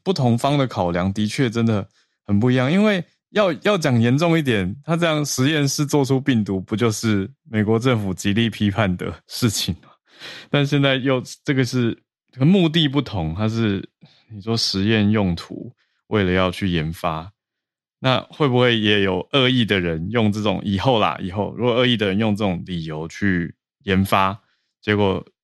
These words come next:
换了一个说法说，哦，只是意外的外流，结果就变成了一个武器。真的会让大家很担忧吧？就是这些有研发能力的单位到底要怎么去控管？我觉得应该后续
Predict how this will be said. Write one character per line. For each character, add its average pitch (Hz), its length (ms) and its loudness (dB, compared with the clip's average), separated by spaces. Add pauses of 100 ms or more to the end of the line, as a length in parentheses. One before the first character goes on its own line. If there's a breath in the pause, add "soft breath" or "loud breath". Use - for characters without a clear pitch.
(200)
换 120 300 0
了 107 60 4
一 101 60 2
个 98 100 0
说 101 240 0
法 92 220 -2
说， 90 340 -2
哦， 90 180 -4
只 85 140 -10
是 104 380 -2
意 143 160 2
外 123 220 4
的 92 140 -2
外 104 260 2
流， 76 380 -10
结 101 100 -4
果 92 100 2
就 95 80 0
变 98 200 2
成 82 180 -4
了 80 100 -8
一 82 80 -8
个 78 240 -8
武 87 180 -12
器。 95 340 0 (720 soft breath)
真 196 120 2
的 196 100 4
会 180 300 4
让 170 160 2
大 160 80 4
家 151 100 4
很 123 140 2
担 113 180 2
忧 110 160 2
吧？ 92 280 0
就 110 160 -2
是 104 80 -2
这 104 120 0
些 98 360 0
有 95 400 -2
研 113 180 0
发 123 140 2
能 107 200 2
力 113 100 2
的 101 60 2
单 92 240 -2
位 95 140 0
到 104 160 0
底 90 80 -6
要 85 160 -4
怎 - 160 -4
么 82 100 -2
去 117 120 -6
控 104 260 0
管？ 85 240 -10
我 87 80 -6
觉 90 140 -8
得 87 60 -6
应 101 140 0
该 101 200 0
后 101 180 -2
续 98 180 -4